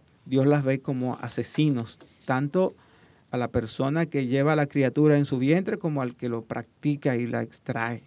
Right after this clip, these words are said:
el asesino. Dice, aquí es incluso algo casual, dos personas que riñen. "Si algunos riñeren e hirieren a mujer embarazada y ésta abortare, pero sin haber muerte,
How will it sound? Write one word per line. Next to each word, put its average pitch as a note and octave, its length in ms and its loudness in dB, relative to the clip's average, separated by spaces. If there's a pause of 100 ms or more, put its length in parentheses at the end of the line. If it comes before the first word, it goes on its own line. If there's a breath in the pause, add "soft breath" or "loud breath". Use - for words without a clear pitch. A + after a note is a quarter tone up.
(120)
el B2 120 -10
asesino. B2 540 -6
Dice, B2 280 0 (800 soft breath)
aquí C#3 340 2
es F3+ 180 6
incluso F#3 520 4
algo F3 280 6
casual, C#3+ 500 2
dos B2 140 2
personas E3+ 480 0
que B2+ 140 -6
riñen. B2 460 -2 (420 soft breath)
"Si - 160 4
algunos D#3+ 520 6
riñeren D#3+ 720 6 (160)
e C3+ 80 4
hirieren D3 580 4
a F3+ 80 2
mujer D#3 380 2
embarazada D#3 800 0
y B2+ 160 2
ésta F3+ 400 0
abortare, C3 800 0 (360)
pero B2 160 0
sin C3+ 220 0
haber C#3+ 260 6
muerte, G#3 460 2